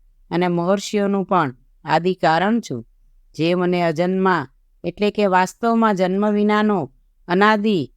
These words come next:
અને સર્વ લોકોનો મહાન ઈશ્વર તત્વથી જાણે છે,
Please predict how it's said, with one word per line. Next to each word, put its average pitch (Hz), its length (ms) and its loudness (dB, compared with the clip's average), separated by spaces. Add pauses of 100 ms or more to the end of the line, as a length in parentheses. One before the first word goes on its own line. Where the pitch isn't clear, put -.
(140)
અને 175 180 0
સર્વ 190 400 0
લોકોનો 190 520 -2
મહાન 175 420 0
ઈશ્વર 180 500 -2 (380)
તત્વથી 214 580 0
જાણે 185 380 0
છે, 202 380 -2